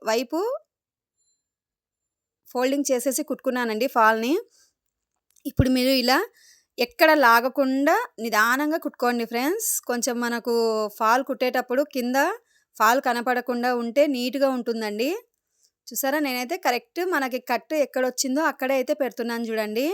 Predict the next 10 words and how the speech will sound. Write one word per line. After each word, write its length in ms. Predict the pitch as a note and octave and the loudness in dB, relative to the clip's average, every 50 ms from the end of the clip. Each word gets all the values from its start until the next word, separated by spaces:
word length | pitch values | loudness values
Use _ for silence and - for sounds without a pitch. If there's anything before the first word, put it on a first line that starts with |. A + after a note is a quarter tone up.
| A#4+ - _ _ _ _ _ _ _ _ _ _ _ _ _ _ _ _ _ _ _ _ _ _ _ _ _ _ _ _ _ _ _ _ _ _ _ - - _ _ _ _ _ _ _ _ _ _ _ _ _ _ _ _ _ _ _ _ _ _ _ _ _ _ _ _ _ _ _ _ _ _ - | -4 -8 _ _ _ _ _ _ _ _ _ _ _ _ _ _ _ _ _ _ _ _ _ _ _ _ _ _ _ _ _ _ _ _ _ _ _ -20 -20 _ _ _ _ _ _ _ _ _ _ _ _ _ _ _ _ _ _ _ _ _ _ _ _ _ _ _ _ _ _ _ _ _ _ 0
ఇలా 160 | A3 A3+ A#3 A#3 | 4 4 6 6
నీట్‌గా 520 | A3+ A3+ A3+ A3+ A#3+ A#3+ C#4 C4+ C#4+ E4 | 4 4 4 4 4 6 8 8 8 8
నేను 200 | F4+ F4 D4 C4+ | 8 8 6 6
మీకు 200 | B3+ A#3+ A#3+ - - | 6 4 2 0 0
చూపించడం 580 | - B3+ B3+ A3 C#4+ C4+ C4 - C#4 C#4 C#4 C4+ | 2 2 4 4 4 4 6 6 6 6 6 4
కోసమే 440 | C4 - A#3+ B3 A#3+ - C#4 C#4 D4+ | 2 2 2 2 4 2 4 4 4
దగ్గర 320 | C4+ A#3+ A#3 G#3 G#3 B3+ B3 | 4 2 2 2 2 2 2
నుంచి 240 | B3+ B3+ B3 G#3+ - | 2 0 0 2 2
అయితే 160 | C4 A#3+ - C4+ | 0 2 2 0
చూపిస్తున్నానండి. 880 | - C4 B3+ - C4 B3 - - B3 B3 A#3+ A#3 A3+ A3 G#3+ A3 B3 | -2 -2 -2 0 0 0 0 0 0 0 0 -2 -2 -2 0 0 2